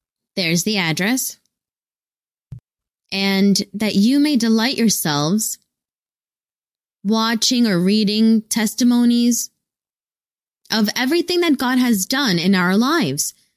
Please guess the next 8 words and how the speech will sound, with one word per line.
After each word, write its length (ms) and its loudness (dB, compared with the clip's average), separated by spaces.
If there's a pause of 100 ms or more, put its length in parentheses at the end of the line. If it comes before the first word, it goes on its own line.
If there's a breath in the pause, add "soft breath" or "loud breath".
(240)
of 80 -4
everything 400 0
that 160 -2
God 280 -2
does 460 -2
for 160 -2
many 220 2
people. 500 -6